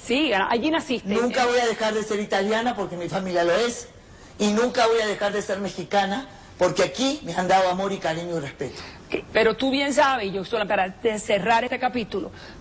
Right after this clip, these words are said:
Speaker 1: que piensan algunos sectores que no es Jaime Bailey, que, que es
Speaker 2: Todos los sectores que
Speaker 1: que
Speaker 2: piensan eso están relacionados a Jaime Bailey.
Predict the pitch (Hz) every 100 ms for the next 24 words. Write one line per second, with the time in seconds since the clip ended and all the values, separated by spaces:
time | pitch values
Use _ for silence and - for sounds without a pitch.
0 | - 208 190 208 233 262 226 - 202 185
1 | 190 190 190 208 254 320 302 339 302 294
2 | - 180 185 202 233 277 285 302 330 330
3 | 220 185 185 - - - - - - -
4 | - 214 214 254 320 226 254 240 208 170
5 | 214 226 214 208 214 208 220 233 226 202
6 | 190 180 165 180 185 160 165 170 147 117